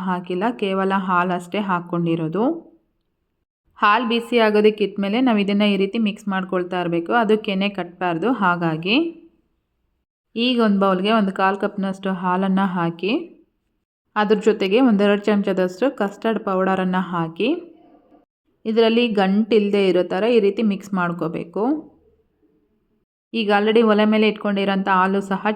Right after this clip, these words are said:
ಚೆನ್ನಾಗಿ ಕಾದಿದೆ. ಇವಾಗ ನಾನು ಈ ಹಾಲಿನ ಜೊತೆಗೆ ಒಂದು ನೂರು ಗ್ರಾಮ್ ಆಗೋಷ್ಟು ನಾನು ಸಕ್ಕರೆನ ಆ್ಯಡ್ ಮಾಡ್ಕೊಳ್ತಾ ಇದ್ದೀನಿ. ನಿಮಗೆ ಸ್ವೀಟ್ ಎಷ್ಟು ಬೇಕೋ ಅಷ್ಟನ್ನು ನೋಡಿ ಹಾಕ್ಕೊಳ್ಳಿ. ಸಕ್ಕರೆ ಸ್ವಲ್ಪ ಕರಗ್ತಾ ಇರಬೇಕಾದ್ರೆ ಮಿಕ್ಸ್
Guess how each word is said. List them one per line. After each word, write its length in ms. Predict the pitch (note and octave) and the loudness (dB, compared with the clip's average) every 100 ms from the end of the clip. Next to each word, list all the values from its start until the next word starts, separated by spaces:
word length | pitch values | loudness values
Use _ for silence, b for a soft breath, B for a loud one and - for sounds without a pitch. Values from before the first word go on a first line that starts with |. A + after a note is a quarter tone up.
| G#3+ | -4
ಚೆನ್ನಾಗಿ 380 | F#3 F#3 F#3 F#3+ | -2 -2 -2 -2
ಕಾದಿದೆ. 440 | F3+ E3+ F3 E3+ G3+ D#4+ - - _ _ _ _ _ _ _ _ _ _ _ _ A#3 | 0 0 0 0 0 -2 -4 -20 _ _ _ _ _ _ _ _ _ _ _ _ -4
ಇವಾಗ 260 | A3+ B3 B3+ B3 | 0 2 4 4
ನಾನು 140 | A#3 G#3+ | 4 4
ಈ 20 | G#3+ | 4
ಹಾಲಿನ 340 | F#3+ G3+ G#3+ G#3 | 4 4 4 4
ಜೊತೆಗೆ 280 | G3 F#3+ G3+ A#3+ | 2 0 2 2
ಒಂದು 140 | G3+ G3+ | 4 4
ನೂರು 240 | G3+ G#3+ G#3 | 4 6 4
ಗ್ರಾಮ್ 260 | F#3+ F#3+ F#3 | 2 2 2
ಆಗೋಷ್ಟು 320 | F3 F3 F3 B3 | 0 0 0 0
ನಾನು 140 | A3+ G3 | 2 0
ಸಕ್ಕರೆನ 380 | F3 F#3 F#3+ G3 F3+ | -4 -4 -2 -2 0
ಆ್ಯಡ್ 180 | F3 F3 | 0 0
ಮಾಡ್ಕೊಳ್ತಾ 480 | E3 E3+ D#3+ D#3+ D#3 D3 | -2 -2 -6 -4 -6 -4
ಇದ್ದೀನಿ. 300 | D3+ E3 A#3 D#4+ - _ _ _ _ _ _ _ _ _ _ _ _ _ A3+ | -4 0 0 -2 -6 _ _ _ _ _ _ _ _ _ _ _ _ _ -2
ನಿಮಗೆ 260 | A3+ A3+ A#3 | 0 2 2
ಸ್ವೀಟ್ 280 | A3 A3+ A3+ G#3+ | 2 2 4 2
ಎಷ್ಟು 160 | G#3+ G3+ | 2 -2
ಬೇಕೋ 180 | G3 C#4 A3+ | 0 0 0
ಅಷ್ಟನ್ನು 300 | G#3+ G#3 G#3 F#3+ | 0 0 0 2
ನೋಡಿ 200 | F#3+ A3 G#3 | 2 2 2
ಹಾಕ್ಕೊಳ್ಳಿ. 460 | F3 F3 D#3+ G3+ E4 - - - _ _ _ _ _ _ _ _ _ _ - - | -2 0 0 2 0 -4 -14 -20 _ _ _ _ _ _ _ _ _ _ -6 -2
ಸಕ್ಕರೆ 340 | A#3+ C4+ C#4 C#4 | 0 2 2 4
ಸ್ವಲ್ಪ 220 | A3+ A3+ A3 | 0 0 0
ಕರಗ್ತಾ 360 | G#3+ G#3+ G#3+ G#3+ | 0 0 0 0
ಇರಬೇಕಾದ್ರೆ 500 | G3 G3+ G3 G3 G3 A#3 | 0 -2 -2 -2 0 2
ಮಿಕ್ಸ್ 200 | G#3+ A3 | 0 0